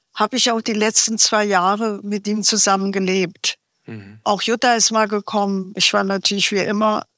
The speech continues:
Speaker 1: wenn ich nicht in der Nähe von Rainer bin, immer telefonisch mit ihm und immer noch seine Perspektive und wie ich Dinge besser machen kann. Ja, ich meine, er hat sehr viel länger gelebt, als vorausgesagt worden ist.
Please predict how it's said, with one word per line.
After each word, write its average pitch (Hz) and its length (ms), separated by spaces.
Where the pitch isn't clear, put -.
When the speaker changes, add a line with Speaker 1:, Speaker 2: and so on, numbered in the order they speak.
Speaker 1:
wenn 208 200
ich 196 160
nicht - 380
in 196 100
der 202 120
Nähe 196 220
von 202 200
Rainer 185 320
bin, 196 220
immer 185 200
telefonisch 208 720
mit 226 200
ihm 214 280
und 190 260
immer 196 220
noch 196 180
seine 220 380
Perspektive 214 920
und 196 160
wie 202 80
ich - 140
Dinge 190 240
besser 208 360
machen 208 320
kann. 196 400
Ja, 247 300
ich - 180
meine, 233 500
er 226 200
hat 277 180
sehr 247 400
viel 247 220
länger 226 300
gelebt, 214 520
als 208 360
vorausgesagt 214 880
worden 240 280
ist. 226 300